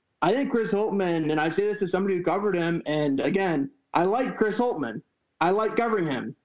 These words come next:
He never, he never reamed me in public or private. If he disagreed with me, he would tell me.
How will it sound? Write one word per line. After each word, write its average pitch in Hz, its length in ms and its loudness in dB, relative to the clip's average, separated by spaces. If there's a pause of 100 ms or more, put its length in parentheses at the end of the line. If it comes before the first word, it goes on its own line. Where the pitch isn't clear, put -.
(120)
He 202 180 2
never, 202 500 0
he 175 120 0
never 190 300 2
reamed 196 420 0
me 196 160 0
in 170 160 -2
public 190 360 0
or 180 120 0
private. 175 480 -2 (100)
If 156 100 0
he 151 80 2
disagreed 180 480 0
with 208 120 0
me, 208 160 0
he 202 60 0
would 185 120 -2
tell 185 240 0
me. - 240 -6